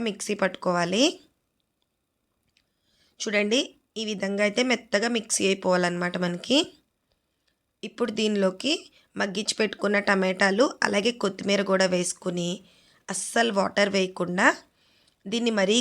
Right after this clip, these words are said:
గుజ్జులాగా చేయకండి. పల్స్ మోడ్లో ఒక మూడు నాలుగు సార్లు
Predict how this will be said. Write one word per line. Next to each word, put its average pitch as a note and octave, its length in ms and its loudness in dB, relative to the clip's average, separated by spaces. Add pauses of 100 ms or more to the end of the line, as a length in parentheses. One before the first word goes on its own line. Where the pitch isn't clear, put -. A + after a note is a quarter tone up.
(140)
గుజ్జులాగా G#3 460 2 (100)
చేయకండి. F#3 500 0 (580)
పల్స్ G#3 340 0
మోడ్లో G#3 300 4 (200)
ఒక A3+ 100 0 (120)
మూడు G#3+ 260 2
నాలుగు G3+ 320 2
సార్లు G#3 280 0